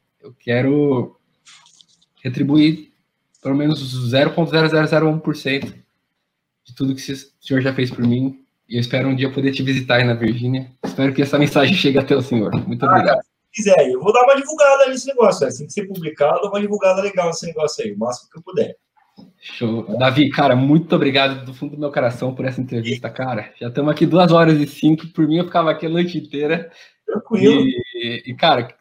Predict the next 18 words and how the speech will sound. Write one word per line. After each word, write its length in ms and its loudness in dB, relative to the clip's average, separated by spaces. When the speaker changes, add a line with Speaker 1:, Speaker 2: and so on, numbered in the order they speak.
Speaker 1:
as 160 -10
portas 280 -2
estão 220 -4
abertas 440 -4
desse 180 -14
programa 420 -8
pra 140 -10
gente 180 -10
poder 200 -12
trocar 360 -10
mais 200 -8
ideia. 460 -8
Cara, 220 4
você 320 4
levou 360 4
muito 320 6
o 40 6
nível 540 4